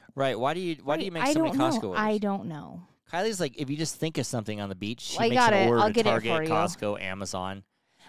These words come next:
Speaker 2: It's, like, because I don't wanna deal with it later, and I know it's gonna be my problem. Because it's never just your problem. Because even if you say, "I'll take care of it," I have to come with you.
Speaker 1: Yeah, you're the ordering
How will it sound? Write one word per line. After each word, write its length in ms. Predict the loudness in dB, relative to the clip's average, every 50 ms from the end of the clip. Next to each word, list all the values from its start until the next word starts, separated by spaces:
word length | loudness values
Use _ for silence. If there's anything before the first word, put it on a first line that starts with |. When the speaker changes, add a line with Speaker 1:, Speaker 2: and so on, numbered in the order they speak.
| _ -4
Speaker 2:
It's, 160 | -2 0 4
like, 180 | 4 4 4 4
because 320 | 2 2 4 4 4 6
I 80 | 4 4
don't 260 | 6 6 6 6 6
wanna 220 | 4 4 4 4
deal 220 | 4 4 4 6 6
with 140 | 6 4 4
it 100 | 2 2
later, 400 | 2 2 2 4 4 4 4 4
and 120 | 2 2
I 200 | 2 0 0 -2
know 340 | -2 0 4 4 6 6 6
it's 140 | 4 2 -2
gonna 200 | -2 -2 -2 0
be 140 | 0 -2 -2
my 340 | -2 -2 -2 -2 -2 -2 -4
problem. 680 | -6 -6 -6 -4 -6 -6 -8 -12 -14 -14 -16 -18 -20 -20 _ _ _ _ _ _ _ _ _ _ _ _ _ _ _ _ _ _ _ _ _ _ _ _ _ _ _ _ _ 0
Because 200 | 2 2 2 2
it's 220 | 0 -4 -4 0
never 380 | 2 4 4 6 6 6 6 6
just 340 | 6 4 4 2 2 -2 -4
your 340 | 0 4 4 6 6 4 2
problem. 580 | 0 -2 -4 -4 -4 -6 -8 -10 -8 -8 -8 -8
Because 340 | -8 -6 -6 -6 -8 -8
even 320 | -8 -10 -10 -8 -8 -8 -10
if 60 | -10
you 80 | -10 -6
say, 220 | -2 -2 -2 0 2
"I'll 160 | 4 4 4
take 200 | 4 2 -2 -2
care 180 | -2 -2 0 0
of 100 | 0 0
it," 180 | -2 -2 -4 -2 0
I 120 | 0 0
have 220 | 0 0 -2 -4 -4
to 80 | -8
come 240 | -8 -8 -6 -6 -4
with 240 | -4 -6 -6 -8 -12
you. 100 | -8 -2
Speaker 1:
Yeah, 60 | 0
you're 160 | 0 2 2 2
the 80 | 0
ordering 580 | 0 2 2 2 4 2 0 0 -2 -6 -8